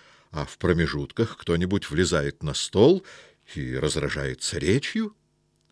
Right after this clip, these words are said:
«Оп», сказал Максвелл, «со мной дама,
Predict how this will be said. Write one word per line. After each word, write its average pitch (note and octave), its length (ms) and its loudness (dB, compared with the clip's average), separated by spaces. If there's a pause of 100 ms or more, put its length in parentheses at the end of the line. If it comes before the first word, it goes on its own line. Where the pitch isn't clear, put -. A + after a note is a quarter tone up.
(920)
«Оп», G2+ 680 4 (840)
сказал E2+ 400 0
Максвелл, E2+ 520 -2 (1200)
«со F2+ 240 0
мной F#2+ 260 4
дама, E2 760 -2